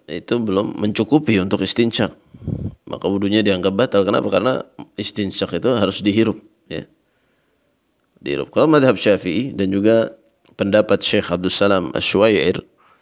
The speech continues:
maka cukup dimasukkan saja. Misalnya kalau pakai tangan, ya, tangannya dibasahin atau di ini, masukkan, ya, yang seperti beberapa kita lihat praktek wudu di Indonesia, itu menurut beliau sudah sah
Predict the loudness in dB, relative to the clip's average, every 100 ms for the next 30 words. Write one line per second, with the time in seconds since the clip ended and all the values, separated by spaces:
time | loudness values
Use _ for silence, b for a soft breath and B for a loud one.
0 | b b b b b _ -6 -2 0 2
1 | 2 2 0 2 2 4 2 0 0 0
2 | 0 2 2 2 2 2 2 2 0 0
3 | 0 0 0 -4 -8 _ _ _ _ _
4 | _ _ -10 -6 -4 -2 -2 0 0 2
5 | 0 2 0 0 0 -2 -2 -2 -2 -2
6 | -2 -4 -4 -2 -4 -4 -6 -6 -10 -14
7 | -14 -12 -6 -4 -2 -2 -2 -2 0 0
8 | -2 -2 -2 -2 -2 -6 -4 -6 -6 -10
9 | B B B B _ -6 -2 0 0 -2
10 | -4 -2 -2 -2 -4 -12 _ _ _ _
11 | _ _ _ _ _ _ _ -20 -12 -2
12 | 2 4 4 2 4 4 2 -4 _ _
13 | _ _ _ _ _ _ _ _ 0 0
14 | 2 2 2 2 0 -2